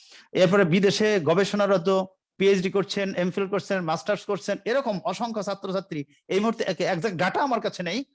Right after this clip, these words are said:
তবে সংখ্যাটা একেবারেই কম নয়। এছাড়া, আহ, আহ, আপনার যারা, আহ, মাঠ পর্যায়ে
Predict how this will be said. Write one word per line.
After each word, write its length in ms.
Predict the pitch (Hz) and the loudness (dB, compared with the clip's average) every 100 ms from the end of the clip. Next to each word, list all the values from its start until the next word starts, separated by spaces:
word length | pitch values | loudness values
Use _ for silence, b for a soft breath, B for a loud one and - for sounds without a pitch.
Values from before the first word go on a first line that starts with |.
| _ _ | _ _
তবে 180 | 190 190 | -4 -2
সংখ্যাটা 420 | - 226 202 208 | -2 -4 -2 -2
একেবারেই 640 | 175 170 175 170 247 294 _ _ _ | -2 -2 -4 -2 -4 -6 _ _ _
কম 200 | 185 190 | -2 -2
নয়। 300 | 180 185 110 - _ _ _ _ _ _ _ _ b b b - | 0 -2 -2 -8 _ _ _ _ _ _ _ _ b b b -6
এছাড়া, 420 | 240 247 294 226 | -6 -2 0 0
আহ, 1120 | 208 - _ _ _ - 175 180 180 160 - 160 | 0 -6 _ _ _ -6 -2 0 0 -2 -6 -8
আহ, 500 | 160 151 143 135 151 | -4 -2 -4 -4 -6
আপনার 540 | - 226 190 170 175 - _ _ - 135 | -4 0 0 -2 -6 -20 _ _ -12 -4
যারা, 400 | 170 208 214 202 | -2 0 0 -2
আহ, 500 | 175 160 160 151 143 | -4 -6 -4 -4 -2
মাঠ 260 | 156 196 | -4 -4
পর্যায়ে 460 | 233 226 220 185 | -4 -2 0 0